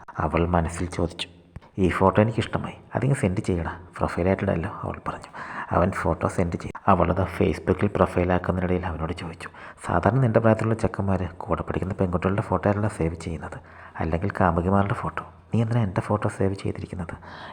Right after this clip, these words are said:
ചിറ്റയുടെ ചോദ്യം കേട്ടപ്പോൾ അവൻ മുഖമുയർത്തി. അവൻ മറുപടിയൊന്നും പറഞ്ഞില്ലെങ്കിലും അവൻ്റെ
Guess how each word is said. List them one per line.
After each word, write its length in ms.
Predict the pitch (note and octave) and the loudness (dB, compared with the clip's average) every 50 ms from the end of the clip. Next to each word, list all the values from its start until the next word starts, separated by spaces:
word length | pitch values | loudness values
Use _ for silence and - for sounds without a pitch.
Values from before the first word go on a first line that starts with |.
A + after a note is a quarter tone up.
| - - | -16 -8
ചിറ്റയുടെ 440 | - - E2 - - - E2+ E2 D#2+ - | -4 -4 -4 -4 -2 -2 0 0 2 2
ചോദ്യം 260 | F2+ F2 E2 - E2+ | 4 4 4 2 0
കേട്ടപ്പോൾ 480 | E2+ - E2+ - - - - E2+ E2 - - - - - - - | 0 0 -2 -2 -2 4 4 6 6 6 4 2 0 -8 -6 -4
അവൻ 180 | D2+ D2+ D#2 E2 E2+ | -4 -2 -2 -2 -4
മുഖമുയർത്തി. 540 | - - - E2 D#2+ D#2+ D#2+ - - - - - - - - - - - | -4 -4 -4 -4 -4 -4 -6 -6 -10 -10 -10 -10 -12 -14 -14 -12 -2 2
അവൻ 260 | F2+ E2+ D#2+ F2 F2+ F#2+ F#2+ | 2 4 6 4 4 4 6
മറുപടിയൊന്നും 460 | F2+ E2+ E2 D#2+ E2+ F2+ F2+ F#2 G2+ G2 | 6 6 6 6 6 4 4 4 2 2
പറഞ്ഞില്ലെങ്കിലും 520 | G2+ F2+ F2+ F#2+ F2+ F#2 F2+ F2+ - F2+ F2+ E2 | 2 2 2 0 -2 -2 -4 -4 -4 -6 -4 -4
അവൻ്റെ 240 | E2 E2+ D#2+ - | -6 -6 -6 -4